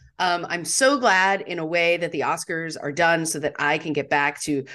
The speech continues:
my regular life of watching non-Oscar nominated <laughs> films and series. I'm way behind on The Last of Us.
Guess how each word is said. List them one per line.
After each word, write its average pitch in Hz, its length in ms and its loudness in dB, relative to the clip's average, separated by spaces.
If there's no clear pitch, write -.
my 143 120 4
regular 196 400 4
life 196 400 4
of 147 280 0
watching 143 460 -2
non-Oscar 170 1000 -2
nominated 180 520 2
<laughs> - 0 -
films 196 480 2
and 170 160 -2
series. 190 440 6
I'm 165 200 0
way 196 200 8
behind 196 480 4
on 151 300 -2
The 143 80 -4
Last 254 340 0
of 233 80 -6
Us. 226 240 0